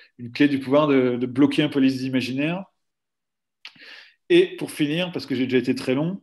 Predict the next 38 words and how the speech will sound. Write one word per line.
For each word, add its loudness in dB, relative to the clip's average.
et -4
c'est -4
un 0
peu -2
dans 0
la 2
continuité, -2
et 2
ça -2
va 2
boucler -2
la 2
boucle -4
avec -2
ce -12
qu'on -2
avait 0
dit -2
pour -10
commencer, -2
au -2
fond, -4
le 2
vrai 2
ressort 4
du 0
pouvoir -2
des 2
multinationales, -2
c'est -2
vraiment -2
cette -6
idée 0
qu'il 0
n'y 2
a -12
pas 2
d'alternative. 0